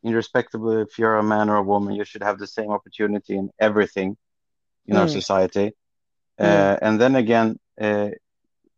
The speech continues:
Speaker 1: based on, on, on a lot of factors, it will be different outcomes anyway. Um, and
Speaker 2: Mm.
Speaker 1: science, science has proved that,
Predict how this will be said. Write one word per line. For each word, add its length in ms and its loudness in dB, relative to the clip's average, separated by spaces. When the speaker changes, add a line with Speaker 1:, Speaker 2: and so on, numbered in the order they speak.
Speaker 1:
based 340 2
on, 360 0
on, 420 0
on 260 -2
a 120 -2
lot 220 4
of 180 -2
factors, 560 -4
it 160 -10
will 120 -2
be 220 -2
different 420 -4
outcomes 680 -4
anyway. 520 -2
Um, 580 -2
and 400 2
Speaker 2:
Mm. 20 -4
Speaker 1:
science, 420 2
science 400 2
has 180 -4
proved 440 0
that, 220 0